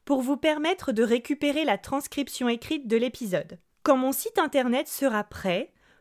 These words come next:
vous pourrez directement accéder aux transcriptions sur mon site internet. Mais en attendant la finalisation de mon site internet,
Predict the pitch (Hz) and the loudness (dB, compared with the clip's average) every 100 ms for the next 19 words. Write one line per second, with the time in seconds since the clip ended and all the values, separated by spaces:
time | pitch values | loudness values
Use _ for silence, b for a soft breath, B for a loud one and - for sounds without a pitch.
0 | b 196 254 269 302 311 208 185 311 381 | b -6 -4 0 2 2 0 -2 0 2
1 | 392 - 302 285 294 254 - 262 202 269 | 0 0 0 2 0 -2 -2 -2 0 -2
2 | - 202 196 - 285 320 - 262 - - | -2 -4 -4 -4 -4 -4 -4 -6 -4 -4
3 | 247 - - - - 349 302 285 - 277 | -4 -6 -10 -4 2 2 2 -2 -2 0
4 | 254 254 226 190 147 - - _ _ _ | 0 0 -2 -2 -6 -12 -20 _ _ _
5 | 214 240 - - 240 302 339 330 330 320 | 2 2 2 -2 2 2 2 2 4 2
6 | 202 - - 330 285 269 240 247 - 277 | 2 0 -4 0 0 2 2 0 0 -2
7 | 269 220 185 185 - 339 269 233 208 185 | 0 0 0 -2 -6 -2 -2 0 0 0
8 | 185 - | -4 -6